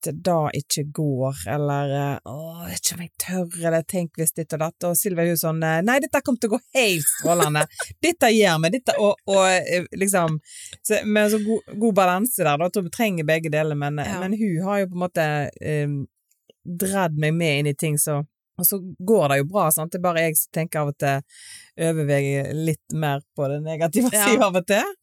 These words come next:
Speaker 1: og hun er ultrapositiv.
Speaker 2: Ja.
Speaker 1: Og så, og så, men det blir jo bra da. Så det, vi har liksom, vi kjøpte trykkeriet, og vi satser på, på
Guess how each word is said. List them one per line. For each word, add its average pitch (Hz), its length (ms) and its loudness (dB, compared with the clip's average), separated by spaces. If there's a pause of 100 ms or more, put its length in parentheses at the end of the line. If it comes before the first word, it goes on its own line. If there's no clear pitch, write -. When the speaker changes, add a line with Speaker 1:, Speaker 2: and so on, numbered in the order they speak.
Speaker 1:
og 208 80 0
hun 185 220 4
er 180 400 2
ultrapositiv. 170 760 -2
Speaker 2:
Ja. 165 220 2 (480)
Speaker 1:
Og - 100 0
så, 311 160 2 (260)
og - 140 2
så, 262 220 2
men 247 200 0
det 240 120 0
blir 214 320 2
jo 143 100 0
bra 160 240 0
da. 185 220 0
Så - 120 -12
det, 220 200 -4 (160)
vi 220 100 -2
har 233 180 2
liksom, 196 360 0 (600)
vi 202 200 0
kjøpte - 440 -4
trykkeriet, 170 800 -2
og 156 160 -2
vi 160 120 -4
satser 175 520 -2
på, 151 140 -2 (260)
på 156 160 -8